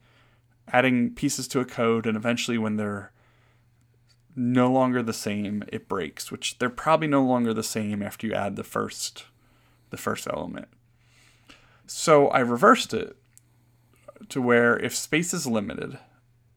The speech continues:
and then there are placement restrictions. So let's just say you have a small grid of, like, like, really small, like, let's say three by three. And then players can add a shape, uh,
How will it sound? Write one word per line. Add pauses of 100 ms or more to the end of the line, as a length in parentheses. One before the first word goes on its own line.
(100)
and
then
there
are
placement
restrictions.
So
let's
just
say
you
have
a
small
grid (560)
of,
like, (1120)
like,
really
small,
like, (460)
let's
say
three
by
three. (920)
And
then
players
can
add
a
shape, (580)
uh,